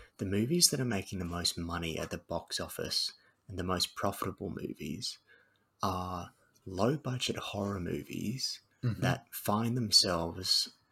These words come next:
Speaker 1: you know, whether it's through viral marketing or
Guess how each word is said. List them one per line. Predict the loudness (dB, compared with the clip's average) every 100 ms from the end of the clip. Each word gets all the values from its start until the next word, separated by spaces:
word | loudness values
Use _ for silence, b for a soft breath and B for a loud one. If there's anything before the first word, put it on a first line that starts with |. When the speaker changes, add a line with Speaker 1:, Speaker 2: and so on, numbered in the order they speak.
| _ _ _ _ -16
Speaker 1:
you | -8 -4 -2
know, | -2 0
whether | 0 0
it's | -2 -2
through | 0 0
viral | 2 2 4 0 -2
marketing | 0 -2 -2 -2 -2 -4 -10 _ _
or | -2 -2 -2